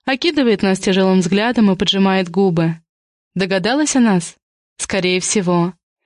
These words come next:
Шило в мешке всё равно не утаить. «Ну, наконец-то!»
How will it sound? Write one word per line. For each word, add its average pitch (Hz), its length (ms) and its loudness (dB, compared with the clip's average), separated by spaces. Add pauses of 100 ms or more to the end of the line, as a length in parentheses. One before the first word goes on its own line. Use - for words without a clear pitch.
(140)
Шило 226 400 2
в 277 40 4
мешке 262 440 0
всё 262 160 -2
равно 294 240 2
не 220 160 4
утаить. 175 540 -2 (720)
«Ну, 247 180 4
наконец-то!» 247 1120 0